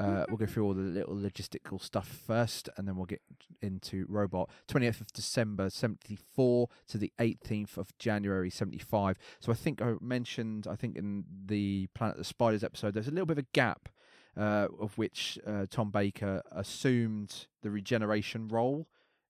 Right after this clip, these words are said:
uh, in the scene at the end of Planet of Spiders to this one. I think it's like a, a four or five month gap.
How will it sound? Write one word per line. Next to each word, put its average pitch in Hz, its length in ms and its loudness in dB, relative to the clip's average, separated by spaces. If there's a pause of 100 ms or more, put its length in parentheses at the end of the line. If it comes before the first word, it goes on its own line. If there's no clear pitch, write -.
(160)
uh, 101 100 -2
in 104 160 -2
the 101 80 -2
scene 104 400 -2
at - 120 -6
the 104 140 0
end 95 140 0
of 90 60 -6
Planet 98 240 -2
of - 80 -10
Spiders 95 540 -2
to - 120 -10
this 92 300 -4
one. 104 180 -2
I 98 60 -4
think - 160 -6
it's - 140 -12
like 98 120 -4
a, 95 140 -6 (240)
a 95 80 -6
four 110 320 4
or 104 40 0
five 101 360 2
month 101 240 -2 (100)
gap. 120 320 4